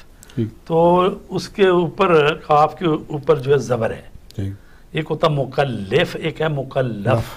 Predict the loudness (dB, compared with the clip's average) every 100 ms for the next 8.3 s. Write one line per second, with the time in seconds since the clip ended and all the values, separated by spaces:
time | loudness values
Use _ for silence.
0 | -20 -20 -20 -20 -20 -18 -8 -8 0 0
1 | 2 0 2 2 4 2 0 -2 -2 -2
2 | -4 -4 -2 0 0 0 0 0 -2 -2
3 | 0 4 4 2 -4 -6 -4 -8 -8 -8
4 | -8 -8 -12 -20 -20 -12 -10 -4 -6 -2
5 | -2 2 0 2 -2 -2 -12 -12 -14 -20
6 | -8 -6 -6 -12 -18 -20 -20 -16 -12 -4
7 | -2 2 0 0 -8 -8 -2 0 2 2
8 | 2 0